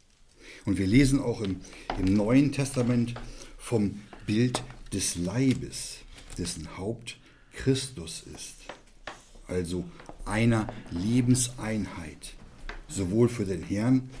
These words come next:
als auch für uns, die Glieder, die wir ja Glieder des Leibes sind. Im ersten Korinther Kapitel zwölf, da lesen wir mal den Vers zwölf und dreizehn. Das ist einfach eine Seite zurück,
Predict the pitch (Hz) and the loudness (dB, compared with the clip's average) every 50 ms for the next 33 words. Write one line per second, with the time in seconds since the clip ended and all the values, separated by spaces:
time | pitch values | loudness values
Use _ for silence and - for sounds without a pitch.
0 | - - - - - - - - 101 98 - 107 101 95 - - 98 92 - 110 | -14 -14 -14 -14 -14 -10 -4 -4 -4 -2 -2 -4 -4 -4 -2 -2 -2 -2 -2 0
1 | 110 123 117 - - - - - - - - - - - - - - - 95 92 | 0 0 0 0 -4 -8 -10 -12 -16 -18 -18 -20 -18 -18 -18 -14 -10 -8 -8 -6
2 | 85 90 104 113 127 135 120 85 80 69 - - - - - - - - - - | -4 -2 0 0 0 0 0 -2 -4 -6 -8 -10 -14 -16 -20 -20 -20 -20 -20 -20
3 | - - - 90 87 90 92 90 87 78 82 104 127 110 98 80 - - - - | -20 -12 -8 -4 -2 -2 -2 -2 -4 -2 2 4 4 4 4 0 -2 -6 -12 -14
4 | - - - - - - - - - - - - - - - - - - - - | -14 -12 -12 -12 -12 -12 -14 -14 -16 -18 -20 -20 -20 -20 -20 -20 -18 -20 -20 -20
5 | - - - - - - - - - - - - - - - - - - - - | -20 -20 -20 -20 -20 -20 -20 -20 -20 -20 -20 -20 -20 -20 -20 -20 -20 -20 -20 -18
6 | - - - - - - - - - - - 120 135 143 165 180 170 175 170 170 | -18 -20 -20 -20 -18 -16 -16 -14 -4 2 2 4 4 4 4 2 2 2 0 -2
7 | - - 147 131 139 143 131 135 131 127 - - 120 - 123 120 113 117 104 92 | 0 0 2 4 4 4 4 4 2 0 0 -2 -2 -2 -2 0 0 0 -2 -2
8 | - - - - - - - - - - - - - 98 110 117 135 139 131 - | -6 -10 -16 -18 -16 -16 -14 -4 0 2 2 2 2 4 4 4 4 4 2 -2
9 | - - - - - - - - - - - - - - - - - - - 110 | -6 -10 -12 -14 -16 -18 -18 -18 -18 -18 -18 -18 -18 -18 -18 -20 -20 -8 -4 -2
10 | 104 101 101 101 101 101 - - - - 104 113 127 123 127 120 113 110 110 107 | 0 0 0 0 -2 -4 -8 -10 -10 -2 0 2 4 6 6 6 6 4 2 2
11 | 104 107 104 95 - - - 107 101 98 - - - - - - - - - - | 2 0 0 -2 -4 -4 -4 -2 -2 -2 -2 -4 -6 -8 -12 -18 -18 -14 -14 -14
12 | - - - - - - - - - - - - - - - - - - - - | -12 -14 -16 -16 -14 -14 -14 -14 -14 -12 -12 -14 -14 -14 -18 -20 -20 -20 -14 -6
13 | - - - - 95 104 110 120 120 - - 117 107 101 101 - 101 87 87 90 | 0 0 0 2 4 4 4 4 4 2 -2 -4 -4 -4 -2 -4 -4 -4 -4 -4
14 | 87 87 87 - - - - - - - - - 95 92 98 95 92 90 85 87 | -4 -4 -4 -4 -6 -6 -6 -6 -8 -12 -12 -12 -10 -8 -6 -4 -4 -4 -2 -4
15 | 87 90 87 90 - - 87 92 101 92 | -4 -6 -6 -8 -8 -6 -4 -4 -4 -4